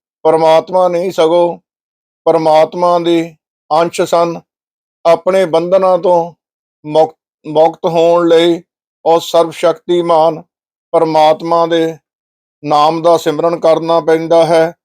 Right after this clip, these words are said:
ਗੁਰੂ ਜੀ, ਗੁਰੂ ਜੀ ਕੋਲੋਂ ਪਰਮਾਤਮਾ ਦੀ ਮਹਿਮਾ ਸੁਣ ਕੇ ਉਹ ਸਭ ਸੰਤ ਨਿਹਾਲ ਹੋ ਗਏ ਸਨ।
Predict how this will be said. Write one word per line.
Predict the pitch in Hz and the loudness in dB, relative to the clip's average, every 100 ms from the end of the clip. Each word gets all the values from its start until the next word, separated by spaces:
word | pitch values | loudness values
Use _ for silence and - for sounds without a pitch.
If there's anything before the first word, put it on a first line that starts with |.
| _ _ _ - | _ _ _ -6
ਗੁਰੂ | 143 170 196 180 | -2 2 2 2
ਜੀ, | 170 165 | 0 0
ਗੁਰੂ | 156 180 190 | 0 2 2
ਜੀ | 180 180 | 0 -2
ਕੋਲੋਂ | 180 165 165 160 160 _ _ | 0 0 0 -2 -8 _ _
ਪਰਮਾਤਮਾ | 160 160 156 160 160 175 180 | -4 0 2 2 0 -2 -2
ਦੀ | 175 170 | 0 -2
ਮਹਿਮਾ | 165 170 180 175 | -2 -2 -2 -2
ਸੁਣ | 156 156 | -2 -4
ਕੇ | 143 170 170 160 _ _ _ _ _ | -2 0 0 -2 _ _ _ _ _
ਉਹ | 175 180 | 0 0
ਸਭ | 185 175 175 | 2 2 0
ਸੰਤ | 175 - 160 170 165 151 _ _ _ | 0 -2 -2 -4 -12 -20 _ _ _
ਨਿਹਾਲ | 139 131 147 170 185 | -8 0 2 2 2
ਹੋ | 165 165 | 0 2
ਗਏ | 170 165 | 2 0
ਸਨ। | 165 165 | 0 -2